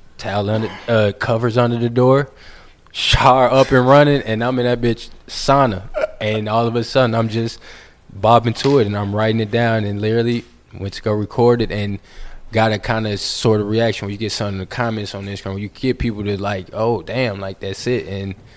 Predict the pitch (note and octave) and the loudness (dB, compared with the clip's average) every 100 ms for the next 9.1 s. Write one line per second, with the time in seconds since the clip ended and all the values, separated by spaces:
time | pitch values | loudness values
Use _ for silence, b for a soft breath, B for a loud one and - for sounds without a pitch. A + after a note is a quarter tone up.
0 | b b b b F#2+ G2 F#2 G2+ G#2+ - | b b b b -4 -4 -4 -4 -4 -4
1 | F#2+ F#2 G2 - F#2+ F#2+ F#2 F#2+ F#2+ F2+ | -8 -8 -8 -8 -10 -10 -10 -10 -12 -16
2 | _ _ - - - - A2 A2 G2 F2+ | _ _ -20 -12 -10 -6 0 2 0 -2
3 | F#2 G2 F#2 - F2 D#2+ F#2 G2 F#2 F2+ | -6 -6 -8 -8 -10 -8 -8 -8 -8 -6
4 | A2 G#2+ G2 A2+ G2+ G2 G2+ G2+ - F#2+ | -4 -4 -6 -8 -8 -8 -8 -8 -10 -10
5 | G2 G2 G2+ F#2 G2 G2+ F#2 - F#2+ D#2 | -8 -6 -8 -8 -8 -8 -8 -8 -8 -8
6 | G2 D#2+ G2+ G2 F2 F#2+ A2 F#2+ F#2+ G2 | -12 -12 -12 -12 -14 -6 -6 -4 -6 -6
7 | G2 F#2 F2+ B B B G2+ E2 - C3+ | -6 -8 -12 B B B -8 -6 0 2
8 | C3 G2+ F2+ G#2+ G2 F#2 - B2 A#2 F#2 | 2 -2 -6 -6 -6 -8 -8 -6 -6 -8